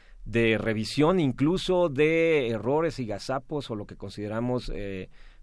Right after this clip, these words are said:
praxis errónea a nivel editorial, eh, que tiene que ver incluso con una cuestión de derechos humanos. Es decir, estamos convencidos en el proyecto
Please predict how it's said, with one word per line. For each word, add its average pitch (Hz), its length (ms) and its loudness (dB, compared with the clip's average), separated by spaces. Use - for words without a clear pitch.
praxis 117 360 -4
errónea 120 640 0
a 104 80 -10
nivel 101 280 -4
editorial, 110 720 -2
eh, 95 640 -6
que 110 80 -12
tiene 110 300 -2
que 120 100 -4
ver 113 120 0
incluso 113 360 -4
con 98 160 -6
una 107 140 -4
cuestión 104 320 -8
de 110 100 -2
derechos 101 400 -6
humanos. 117 400 -2
Es 98 60 -16
decir, 107 240 -6
estamos 110 420 -4
convencidos 113 720 -4
en 120 80 -4
el 104 80 -6
proyecto 110 600 -4